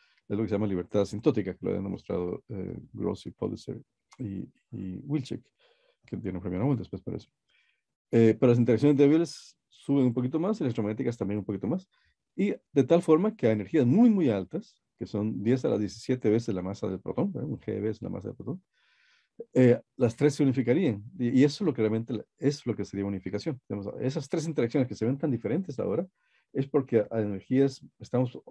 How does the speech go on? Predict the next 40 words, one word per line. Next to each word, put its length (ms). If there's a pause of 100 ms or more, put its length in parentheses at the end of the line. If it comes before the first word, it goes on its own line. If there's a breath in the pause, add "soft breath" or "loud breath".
solamente 360
observando 360
energías 260
muy 100
pequeñas, 460
pero 100
si 100
los 140
observáramos 460
a 40
energías 240
muy 140
grandes, 360 (440 soft breath)
todas 160
las 60
interacciones 460 (220)
tendrían 720
la, 120
el 200
mismo 240
for-, 280
la, 100
el 320
mismo, 340
la 140
mismo 640
valor 240
de 80
la 40
interacción, 380
sería 280
una 200
sola 320 (380)
interacción. 520 (100)
Entonces, 280
ese 140
es 60
un 80
resultado 480 (340)
crucial 500